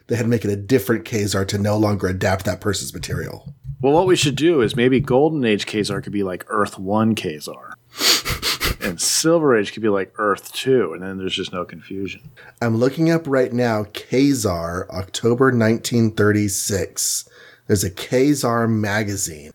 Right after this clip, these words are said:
Speaker 1: and in it is King of Claw and Fang, a complete novel serialized by Bob Bird.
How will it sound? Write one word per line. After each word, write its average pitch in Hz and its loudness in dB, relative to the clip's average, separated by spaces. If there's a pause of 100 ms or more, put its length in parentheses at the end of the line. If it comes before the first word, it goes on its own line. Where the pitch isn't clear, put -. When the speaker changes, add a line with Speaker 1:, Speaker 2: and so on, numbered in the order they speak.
(200)
Speaker 1:
and 98 -2
in 117 2
it 135 2
is 104 0
King 135 4
of 98 -2
Claw 120 4
and 110 2
Fang, 107 0
a 101 -6
complete 127 0
novel 101 2 (360)
serialized 127 2
by 107 0
Bob 110 2
Bird. 107 -2